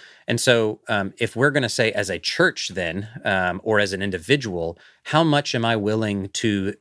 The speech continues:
how much power am I willing to cede to that technology, given the end that I know it's, it's directing myself and my activities toward? Um, is it worth my time and energy to try to redirect that?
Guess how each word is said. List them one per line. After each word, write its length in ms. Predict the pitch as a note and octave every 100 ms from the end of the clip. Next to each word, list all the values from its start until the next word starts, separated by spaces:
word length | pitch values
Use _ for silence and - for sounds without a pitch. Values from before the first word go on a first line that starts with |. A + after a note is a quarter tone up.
| -
how 100 | C#3
much 160 | D#3+
power 220 | - B2+ C3
am 80 |
I 60 | A#2+
willing 240 | A#2 A2+
to 120 | F#2+ F2+
cede 640 | - - C#3 B2+ G2 G2+
to 100 | -
that 180 | G#2 G2
technology, 800 | - G#2+ G2+ F#2 F2+ E2 E2 D#2+ - - - _ A2
given 600 | F#2+ C#3 B2 G#2+ G2 F#2+ -
the 240 | G#2 G2+ -
end 280 | B2 A#2+ G#2
that 280 | G#2 G2
I 80 | G2
know 220 | G2 G2
it's, 360 | F#2 F#2 - -
it's 180 | G2 F2+
directing 480 | - F#2 F2+ - F2
myself 540 | D#2+ D#2 F#2 E2 - -
and 80 | F#2+
my 120 | E2+
activities 460 | E2+ - F2 E2+ -
toward? 420 | E2 D#2+ C#2+ -
Um, 200 | G#2 F#2+ F#2+
is 140 | G#2+
it 140 | B2
worth 380 | G#2+ A#2 D3 -
my 160 | A#2+ A2+
time 300 | - A2+ G#2+
and 120 | G2 -
energy 560 | G#2 G2+ E2+ E2 D#2+ - - -
to 80 | A#2
try 200 | - A2
to 80 | G2
redirect 560 | G2+ A#2+ C#3 D3 -
that? 320 | - D#3 D3